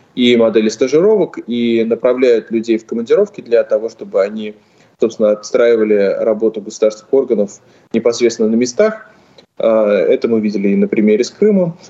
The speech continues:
А, что касается частных коммерческих предприятий, то в любом случае, а, те предприятия, у которых, которые, если самостоятельно оплачивают, а, обучение, а, студента,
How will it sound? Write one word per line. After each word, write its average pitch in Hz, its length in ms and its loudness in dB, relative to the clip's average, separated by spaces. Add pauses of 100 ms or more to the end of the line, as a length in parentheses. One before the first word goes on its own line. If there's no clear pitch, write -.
(320)
А, 113 280 2
что 156 200 -4
касается 160 440 -2
частных - 320 -2
коммерческих 165 460 -4
предприятий, 120 540 -2
то 120 360 2
в 117 80 -4
любом 151 220 0
случае, 104 480 -2 (540)
а, 95 260 2
те 135 160 0
предприятия, 113 540 0
у 98 40 0
которых, 113 480 0 (840)
которые, 117 400 0
если 113 380 0 (240)
самостоятельно 127 640 0
оплачивают, 104 680 -2 (100)
а, 95 800 -4
обучение, 107 680 -2 (200)
а, - 220 -10 (640)
студента, 110 480 0